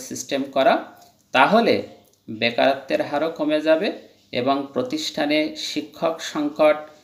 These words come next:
এটা দিনের পর দিন কমে আসবে। তদুপরি, আহ, ছাত্রছাত্রী যারা থাকবে, তারা যে, আহ, ক্ষতির সম্মুখীন হয়,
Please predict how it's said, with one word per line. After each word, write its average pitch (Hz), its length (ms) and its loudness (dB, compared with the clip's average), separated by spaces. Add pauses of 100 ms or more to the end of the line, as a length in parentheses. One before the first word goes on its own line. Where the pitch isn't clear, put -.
(160)
এটা 131 200 2
দিনের 135 300 2
পর 135 180 0
দিন 135 280 -4
কমে 135 320 -2
আসবে। 139 340 0 (540)
তদুপরি, 165 580 4
আহ, - 640 -4
ছাত্রছাত্রী 214 760 0
যারা 143 240 6
থাকবে, 135 440 0 (340)
তারা 131 360 6
যে, 143 220 -2 (120)
আহ, - 680 -4
ক্ষতির 160 440 -2
সম্মুখীন 156 560 -2 (400)
হয়, 143 380 8